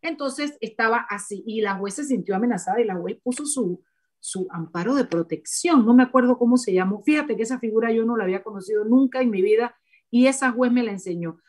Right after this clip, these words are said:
A eso es a lo que me refiero. Los jueces tienen, tienen herramientas que pueden utilizar para que, administrar justicia, y por lo visto, esta juez lo hace muy,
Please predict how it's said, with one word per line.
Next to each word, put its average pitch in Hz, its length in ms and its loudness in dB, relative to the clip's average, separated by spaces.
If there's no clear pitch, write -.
A 262 200 6
eso 330 260 2
es 311 60 0
a - 40 0
lo 226 140 -2
que 214 80 -10
me 190 140 -6
refiero. 185 580 0
Los 254 340 4
jueces 294 460 0
tienen, 294 720 2
tienen 294 460 2
herramientas 208 640 -6
que 196 120 0
pueden 302 400 2
utilizar 254 640 0
para 240 340 2
que, - 140 -16
administrar 208 580 -8
justicia, 208 500 -6
y 226 140 0
por 208 140 0
lo 208 80 4
visto, 262 380 0
esta 240 240 -2
juez 196 160 0
lo 175 80 0
hace 165 180 -10
muy, 156 200 -12